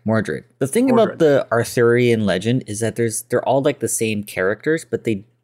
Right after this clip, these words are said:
Speaker 1: sometimes their names are, like, a little bit different, and sometimes their relationships are a little bit different too. Like, in this,
Speaker 2: Oh.
Speaker 1: in this one, Arthur's, it's Arthur's son or his illegitimate son, and in some, he's, like, his half sister's lover,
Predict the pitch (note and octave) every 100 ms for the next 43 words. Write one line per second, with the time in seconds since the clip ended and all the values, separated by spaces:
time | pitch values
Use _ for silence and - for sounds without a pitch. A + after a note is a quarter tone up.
0 | _ - B2+ D3+ E3 C3 G2+ G2+ G#2+ G#2+
1 | G2 - - F2+ A#2+ B2 C#3+ - C3+ -
2 | D3+ D3+ - _ _ _ - A2+ G#2 D#3
3 | F#3+ G3 D3 B2 F#2+ A2 A#2+ A#2+ - F#2
4 | F2+ F2 E2+ E2 - - - F2 - G2+
5 | D#2+ - _ _ _ G2 G2 - A#2 C3+
6 | C3 - _ - A2+ B2+ B2+ A2 G2+ G#2
7 | - G#2 G2 F2+ - - _ _ G#2+ G2+
8 | G#2 G#2+ F2 - - G#2+ F2 - - _
9 | _ F#2 F2 F#2 G#2 G2+ F#2 A2 G2 -
10 | - E2 B1+ - _ _ _ _ - A2+
11 | A2 G#2+ - C3+ C#3+ D#3 - _ _ _
12 | _ _ - - B2 G#2+ - A#2 G#2 -
13 | - _ _ - G#2+ - A2 A2 - B2
14 | A2 - G#2+ F#2 - E2+ F#2+ A#2+ D#3 G3+